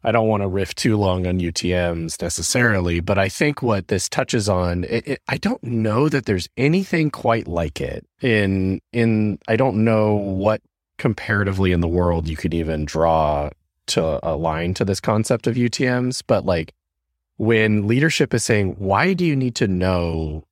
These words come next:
like, structurally, w-, like, what our go-to-market effort looks <laughs> like?" It's because it literally passes through down to the U T M,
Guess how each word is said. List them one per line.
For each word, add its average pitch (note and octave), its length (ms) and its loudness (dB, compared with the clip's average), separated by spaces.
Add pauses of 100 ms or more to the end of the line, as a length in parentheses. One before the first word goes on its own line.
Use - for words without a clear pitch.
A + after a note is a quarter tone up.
like, D#2+ 200 -2
structurally, F2 1300 0 (580)
w-, G#2 340 -4
like, F#2 280 -2
what A2+ 180 2
our A#2 120 2
go-to-market G2 580 2
effort G2 320 -4
looks F2+ 340 -4
<laughs> C3 80 2
like?" - 460 -4 (960)
It's E3 180 0
because E3 360 0
it C#3 80 0
literally C#3 640 2
passes C3 560 0
through G#2 600 2
down A2 320 2
to A2+ 100 -4
the G2 100 -2
U F#2 140 0
T F#2 180 -2
M, D2+ 360 -8